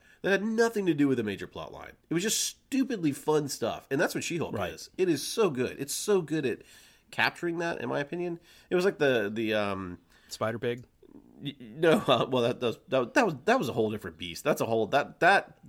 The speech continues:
Speaker 1: is a completely
Speaker 2: Sorry.
Speaker 1: different. No, no, I'm, I'm just saying, like, that's a completely different, like, like that.
Speaker 2: It's having fun with it. That's
Speaker 1: It
Speaker 2: where
Speaker 1: is.
Speaker 2: that, that
Speaker 1: It,
Speaker 2: was
Speaker 1: it
Speaker 2: the
Speaker 1: is.
Speaker 2: vein
Speaker 1: It
Speaker 2: of that.
Speaker 1: is.
Speaker 2: It's having
Speaker 1: Okay,
Speaker 2: fun
Speaker 1: I,
Speaker 2: with
Speaker 1: I
Speaker 2: it.
Speaker 1: agree with that. I totally agree with that. And then, um, what was the Nighthawk one? Um,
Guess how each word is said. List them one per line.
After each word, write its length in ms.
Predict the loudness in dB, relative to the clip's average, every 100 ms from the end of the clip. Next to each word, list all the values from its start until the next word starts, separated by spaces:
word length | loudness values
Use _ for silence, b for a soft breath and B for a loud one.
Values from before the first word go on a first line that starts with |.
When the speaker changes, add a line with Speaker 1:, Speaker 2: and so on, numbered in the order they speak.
| -4
Speaker 1:
is 200 | -2 -2
a 160 | -4 -6
completely 400 | -12 -6 -2 0
Speaker 2:
Sorry. 140 | 0
Speaker 1:
different. 360 | -2 -2 -6 -2
No, 180 | 4 8
no, 120 | 8
I'm, 140 | 8 6
I'm 100 | 2
just 120 | 2
saying, 100 | 2
like, 120 | 2 0
that's 160 | -2
a 40 | -2
completely 340 | -4 -4 -4
different, 260 | -4 -6 -6
like, 180 | -6 -10 b b b b b
like 160 | -6 0
that. 280 | 2 0 -8 -20 -20 -4
Speaker 2:
It's 160 | 0 4
having 300 | 4 4 2
fun 260 | 2 2
with 160 | 2 0
it. 140 | -2
That's 200 | -2 0
Speaker 1:
It 100 | 4
Speaker 2:
where 100 | 8
Speaker 1:
is. 140 | 8 8
Speaker 2:
that, 60 |
that 120 | 4 4
Speaker 1:
It, 20 |
Speaker 2:
was 80 | 4
Speaker 1:
it 60 |
Speaker 2:
the 100 | 4
Speaker 1:
is. 60 | 4
Speaker 2:
vein 220 | 4 4
Speaker 1:
It 60 | 2
Speaker 2:
of 60 |
that. 60 | 0
Speaker 1:
is. 80 | 0
Speaker 2:
It's 80 | 6
having 220 | 6 6
Speaker 1:
Okay, 120 | 2
Speaker 2:
fun 180 | 2 2
Speaker 1:
I, 20 |
Speaker 2:
with 60 | 6
Speaker 1:
I 80 | 6
Speaker 2:
it. 20 |
Speaker 1:
agree 140 | 4 -2
with 100 | -6
that. 120 | -6
I 40 | -4
totally 220 | -2 -4
agree 120 | -4
with 100 | -8
that. 100 | -4
And 100 | 2 4
then, 120 | 4
um, 360 | 4 2 -2 -10 b b b b
what 100 | -8
was 100 | -4
the 80 | -2
Nighthawk 440 | 0 2 0 -2 -2
one? 280 | -6 -8 -8
Um, 480 | -2 0 0 -4 -8